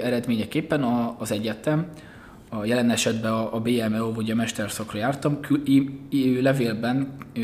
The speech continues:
értesítenek arról, hogy, hogy milyen tárgyakat kell pótlólag megcsinálni. Nekem ott két tárgy volt feltüntetve, és itt akarok arra rátérni, hogy, hogy nálunk így magán a szakon is ez kicsit egyedileg van megoldva, ami egyébként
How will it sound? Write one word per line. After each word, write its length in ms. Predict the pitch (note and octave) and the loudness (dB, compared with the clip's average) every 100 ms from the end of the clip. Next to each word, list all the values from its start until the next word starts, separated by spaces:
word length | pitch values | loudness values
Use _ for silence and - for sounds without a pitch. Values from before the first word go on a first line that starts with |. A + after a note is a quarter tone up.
| A2+ A#2 - | -4 -6 -2
értesítenek 760 | C3 B2+ A#2+ - A2+ A2 G#2+ A#2+ | -2 0 -2 -4 -2 -4 -2 -2
arról, 280 | B2 C3 | 0 0
hogy, 220 | C3 B2 B2+ | -2 -4 -4
hogy 200 | B2+ B2 | -2 2
milyen 360 | C3 A#2 A2 - | 4 4 0 0
tárgyakat 460 | C3 A2+ A2 A2+ | 2 2 0 -4
kell 180 | - A2+ | -2 -2
pótlólag 420 | A2 A#2+ A2+ A2 | 0 -2 -2 -2
megcsinálni. 600 | A2 G#2 - A2+ A#2+ D#3 F3 - - - | -2 -4 -2 -2 0 -2 -4 -12 -16 -8
Nekem 220 | A#2 A#2 C3 | -4 0 0
ott 120 | B2+ | 2
két 280 | C#3+ D3 - | 2 2 4
tárgy 200 | C3+ B2 | 2 2
volt 140 | A2+ | -2
feltüntetve, 920 | G#2+ G#2+ G#2+ G2 G2 G2 A#2 F#3 - - - - - - - - | -2 -4 -6 -6 -6 -8 -4 -4 -6 -16 -20 -20 -20 -20 -12 -4
és 160 | - | 0
itt 140 | C#3 D#3 | 2 2
akarok 300 | D3+ C#3+ C#3 | 4 4 4
arra 160 | C3 | 4
rátérni, 380 | C3+ C3 C#3+ C#3+ | 4 4 4 4
hogy, 180 | C3+ C#3 | 2 0
hogy 180 | B2+ B2+ | -2 0
nálunk 460 | C3+ C#3 C#3 C#3 - | 2 4 2 0 -4
így 160 | B2+ C3+ | -4 0
magán 360 | C3+ C3 B2 | 2 4 2
a 60 | A#2+ | 2
szakon 420 | - D3 C#3+ B2 | 2 2 4 2
is 260 | A2 - G#2 | 2 0 -4
ez 140 | - | -2
kicsit 320 | C3 - C#3 | -2 -2 0
egyedileg 560 | A#2+ A#2 A2+ A2 G#2 G#2 | 0 0 0 0 0 -2
van 140 | G#2 | -2
megoldva, 480 | G2+ G#2 A2 G2+ G#2 | -2 -2 -2 -2 -2
ami 180 | G#2+ G#2+ | 0 0
egyébként 680 | A2 A#2 - A#2 A#2 - | 0 -4 -2 -4 -4 -6